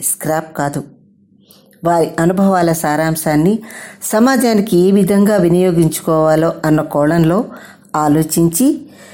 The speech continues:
వ్యవస్థ కానివ్వండి, ఒక ఆఫీస్ కానివ్వండి,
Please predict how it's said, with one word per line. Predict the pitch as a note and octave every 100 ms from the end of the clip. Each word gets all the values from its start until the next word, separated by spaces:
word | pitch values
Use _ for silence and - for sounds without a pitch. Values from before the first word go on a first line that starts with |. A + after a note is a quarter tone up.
| - - -
వ్యవస్థ | E3+ F3+ A#3 A3
కానివ్వండి, | G#3 F3 D#3+ D3+ D3+ D3+ G#3 - - - - - - _ -
ఒక | F#3 - C#3 - - - - - _ _ _ -
ఆఫీస్ | F3 G3 C4+ -
కానివ్వండి, | F3+ D#3+ D3 D3 D3 D#3+ G#3+